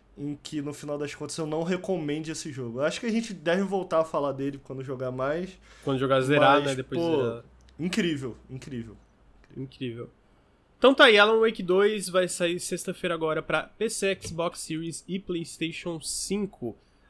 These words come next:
Speaker 2: Ah, em seguida, ah, aí do Al-, eu, eu, do Alan Wake, que foi, tá sendo uma surpresa pra todo mu-, pra mim, pra todo mundo. Pra mim, pro Ricardo, que a gente tá amando. Eu não joguei Homem-Aranha um, eu não joguei Homem-Aranha dois, não joguei Homem-Aranha Miles Morales.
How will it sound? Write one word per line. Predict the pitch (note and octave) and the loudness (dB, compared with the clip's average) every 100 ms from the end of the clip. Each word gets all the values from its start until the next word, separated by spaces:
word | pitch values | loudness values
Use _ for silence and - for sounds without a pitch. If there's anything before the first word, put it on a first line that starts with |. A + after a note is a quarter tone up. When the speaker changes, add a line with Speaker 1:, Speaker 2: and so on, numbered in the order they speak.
| _ | _
Speaker 2:
Ah, | D3 D#3 D#3+ D#3 D#3+ D#3 D#3 D#3 D3+ D#3 - _ _ | 2 6 6 6 6 4 4 2 2 0 -4 _ _
em | G3 | -6
seguida, | A3+ - G3+ G#3+ G3 A3 A3 A3+ A3 - | -2 -2 -2 -2 2 2 4 2 0 -2
ah, | D#3 D#3+ D#3+ D#3+ D#3 D#3 D#3 D#3+ - _ _ _ _ _ - | 0 6 6 6 6 6 4 -2 -12 _ _ _ _ _ 2
aí | D#3+ F3+ A3+ B3 | 6 8 8 6
do | G3+ D#3+ | 4 6
Al-, | F3 F3+ | 8 8
eu, | F3 G#3 | 6 4
eu, | D#3 D3+ D3+ - | 2 2 0 -2
do | C#3 | 2
Alan | D#3 D#3+ | 4 4
Wake, | D#3 F#3 - | 2 -2 -8
que | |
foi, | - D#3+ | -2 -2
tá | D#3+ | -2
sendo | C#3+ D#3 | -6 -4
uma | D3 | -4
surpresa | - C#3 D3 C#3+ C#3+ | -6 -6 -4 -4 -6
pra | C#3 | -10
todo | C3+ C3+ | -8 -8
mu-, | C#3+ C#3 | -8 -4
pra | C3+ | -2
mim, | B2+ C3+ C3+ - | 0 -2 -6 -12
pra | - | -8
todo | A#2+ A#2 | -8 -6
mundo. | A2 G#2 | -10 -10
Pra | - B2+ | -4 -2
mim, | C3 | -2
pro | C3 | -6
Ricardo, | C3+ C3 B2+ B2+ | -12 -4 -2 -2
que | - B2 A#2 | -6 -8 -8
a | |
gente | A#2 A#2 | -10 -6
tá | C3 | -2
amando. | B2+ C#3 E3 G3 G3 _ - D3 | 0 0 0 -2 -4 _ -12 6
Eu | A3+ | 8
não | C4+ | 8
joguei | A#3 A3 | 4 2
Homem-Aranha | G#3+ G3 F#3 F3+ E3+ | 4 4 2 2 0
um, | E3 F#3 | 0 -2
eu | D3 | -2
não | D3 | -2
joguei | D3 C#3+ | -2 0
Homem-Aranha | C3+ C3 B2 | 0 0 0
dois, | C#3 D3 | -2 -4
não | C#3 | -6
joguei | C3+ | -4
Homem-Aranha | C3+ C3 B2+ B2+ | -4 0 0 0
Miles | C3 C3 | 0 -2
Morales. | C3+ C3+ E3 G3 G3 - | -2 0 0 -2 -8 -16